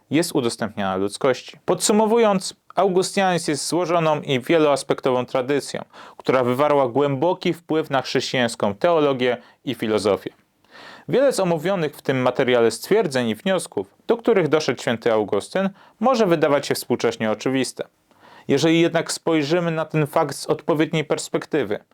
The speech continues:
okaże się, że to właśnie ta oczywistość jest największym komplementem strony augustianizmu.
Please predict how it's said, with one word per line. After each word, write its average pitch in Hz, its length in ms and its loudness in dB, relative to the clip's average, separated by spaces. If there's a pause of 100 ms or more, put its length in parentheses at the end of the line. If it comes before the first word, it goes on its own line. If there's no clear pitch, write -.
(340)
okaże 151 400 2
się, 151 220 0
że 147 140 0
to 151 160 -2
właśnie 151 480 -4
ta 165 360 -2
oczywistość - 1000 -2 (240)
jest 135 220 0
największym 156 680 -2
komplementem 143 760 0
strony 131 360 -2
augustianizmu. 127 800 -4